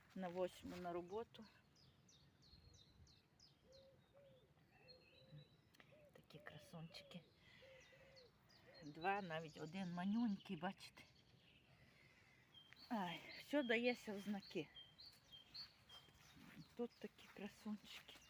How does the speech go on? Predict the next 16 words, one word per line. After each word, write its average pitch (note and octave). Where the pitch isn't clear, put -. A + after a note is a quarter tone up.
То A3+
не A#3
є G#3
ті, F3
е, E3+
що -
ми E3+
кажемо, D#3
бабусині G#3+
тюльпани, F#3+
то E3+
якісь D#3+
вже E3
нові A3
сорти, G#3+
але, D#3+